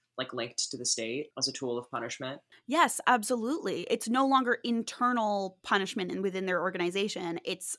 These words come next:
Speaker 2: capital punishment of the utmost kind on behalf of the state.
Speaker 1: Yes, and,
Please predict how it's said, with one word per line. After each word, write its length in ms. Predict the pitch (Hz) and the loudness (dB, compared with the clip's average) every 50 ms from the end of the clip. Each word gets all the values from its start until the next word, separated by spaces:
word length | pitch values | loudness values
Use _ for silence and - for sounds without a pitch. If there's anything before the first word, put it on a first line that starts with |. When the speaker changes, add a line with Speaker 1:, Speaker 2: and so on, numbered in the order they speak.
| _ - | _ -12
Speaker 2:
capital 480 | - - - 254 277 277 277 254 220 | -2 4 6 6 6 6 4 0 0
punishment 540 | 214 - - 240 233 220 - - 214 190 185 | -2 -2 -2 0 0 -2 -2 -4 -4 -4 -2
of 140 | - 190 190 | -2 -2 -2
the 140 | - 170 - _ | -4 -6 0 _
utmost 480 | - 220 - - 214 196 175 180 - - | 6 6 6 6 4 0 -2 -2 -4 -4
kind 460 | - 196 180 175 165 170 180 - - - - - | 0 2 2 2 0 -2 -6 -10 -12 -8 0 2
on 120 | 214 226 208 | 2 4 4
behalf 320 | 214 202 208 196 202 - | 4 6 6 6 6 4
of 100 | 170 170 | 0 -6
the 80 | 170 175 | -6 -2
state. 180 | - - - - | 0 2 2 2
Speaker 1:
Yes, 220 | - - - - - | 4 2 2 4 4
and, 180 | - 185 185 | 2 0 0